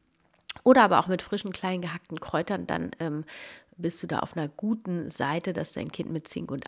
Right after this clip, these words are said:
Eisen ordentlich versorgt wird. Und wie gesagt, immer noch Background Muttermilch.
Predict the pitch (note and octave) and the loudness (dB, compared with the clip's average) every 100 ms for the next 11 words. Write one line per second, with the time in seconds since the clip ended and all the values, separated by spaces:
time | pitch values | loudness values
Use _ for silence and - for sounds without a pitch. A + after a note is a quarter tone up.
0 | - B2+ D#3 D3+ - C#3 D3+ - D#3 D3+ | -8 -6 -4 -4 -4 -6 -8 -10 -8 -4
1 | D#3 D3+ F3+ - F2+ D3+ - F3 F3 F3 | 4 6 6 0 -4 -4 -2 -2 0 2
2 | F#3+ F3 D3 D#3 - - - D#3 D3+ F3+ | 2 2 -2 -4 -12 -10 -4 -2 0 0
3 | A3+ - B2+ - D#3 D#3+ G3+ F3+ D#3+ B2+ | -2 -6 -10 -4 -2 -2 0 0 0 -2
4 | B2+ - | -6 -6